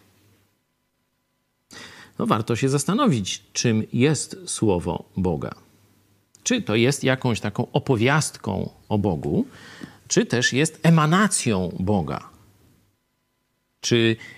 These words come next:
jest, można powiedzieć, objawieniem się Boga tak, jak my możemy Go poznać? Bo jak Bóg ma ci się objawić?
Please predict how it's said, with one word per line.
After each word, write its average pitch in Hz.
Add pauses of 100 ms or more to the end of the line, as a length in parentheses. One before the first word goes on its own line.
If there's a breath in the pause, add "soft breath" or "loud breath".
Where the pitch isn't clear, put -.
jest, 131 (400 loud breath)
można 120
powiedzieć, 131
objawieniem 135
się 123
Boga 117 (340 loud breath)
tak, 262 (140)
jak 180
my 202
możemy 247
Go 240
poznać? - (460)
Bo -
jak 139 (200)
Bóg 104
ma 87
ci 87
się 82
objawić? 80